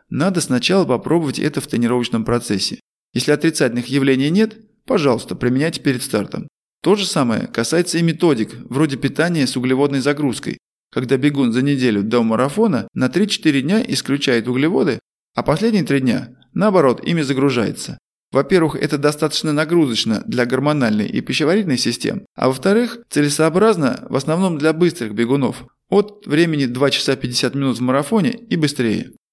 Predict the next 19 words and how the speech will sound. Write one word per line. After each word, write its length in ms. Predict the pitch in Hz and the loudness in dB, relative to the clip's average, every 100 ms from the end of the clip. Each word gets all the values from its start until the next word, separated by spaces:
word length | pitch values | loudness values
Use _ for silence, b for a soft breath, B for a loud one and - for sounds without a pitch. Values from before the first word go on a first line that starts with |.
| _ - | _ -2
Во 100 | 139 | 0
всех 220 | 160 175 | 2 2
других 300 | 175 185 254 | 2 0 -2
случаях 420 | - 143 - 110 | 0 0 0 -4
лучше 300 | 143 202 - | -2 -2 -2
просто 440 | 113 185 220 - - | 0 0 0 -2 -6
хорошо 400 | - 135 - 233 | -2 -2 0 0
рассчитать 560 | 143 - 120 170 175 | 0 -2 0 -2 -2
питание 400 | 123 - 135 131 | -6 -2 0 0
по 100 | 123 | -2
дистанции. 640 | 113 117 107 107 - - - _ _ _ | -4 -4 -4 -4 -6 -12 -12 _ _ _
Одна 240 | 113 139 202 | -2 0 2
небольшая 420 | 160 143 - 139 | 2 2 2 2
ремарка 460 | 139 175 226 - | 2 2 0 -2
по 100 | - | -4
поводу 320 | 127 143 139 127 | 0 0 0 -2
питания 460 | - 196 208 147 | -2 0 2 0
после 460 | - - 170 143 110 | -2 0 0 2 -2
тренировки. 600 | - 110 104 104 - | 0 0 0 -2 -8